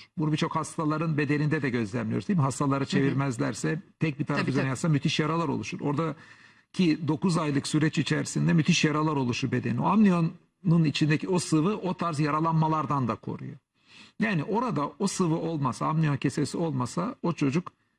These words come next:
Speaker 1: yaşamaz. O gerçekten rahim duvarı da yine olağanüstü özelliklere sahip. Normalde elli gram kadar bir şey rahim duvarı.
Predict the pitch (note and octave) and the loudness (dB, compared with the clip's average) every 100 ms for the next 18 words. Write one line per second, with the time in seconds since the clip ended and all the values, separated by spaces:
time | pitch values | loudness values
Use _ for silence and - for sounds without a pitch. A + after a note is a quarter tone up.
0 | _ D3 C3+ C3+ - G2+ - - - _ | _ -4 -2 -4 -4 -6 -12 -16 -20 _
1 | _ _ _ _ _ - A3+ F3 G3+ G3 | _ _ _ _ _ -4 -2 0 0 0
2 | F#3 - F#3+ F3 D3+ E3 A#3+ G3+ E3+ C#3+ | -2 0 2 2 4 4 6 4 2 0
3 | C3 C#3 C3+ C#3 C#3 C#3 B2+ - C3+ B2+ | 2 2 2 0 0 0 -2 0 -2 0
4 | C3 B2 - B2+ B2 - C3 C#3 A3 _ | 0 -2 -2 -2 -2 -4 -4 0 -2 _
5 | _ _ _ _ _ - E3 E3+ F3 F3 | _ _ _ _ _ -2 0 2 0 0
6 | E3 G3+ F3 F3+ E3 E3 D3+ D3+ D3 D#3 | 0 0 4 4 4 2 0 -2 -2 -2
7 | C#3 D#3 C#3+ A#2+ A2 A2 G#2 A#2 | 0 0 0 -2 -4 -2 -4 -6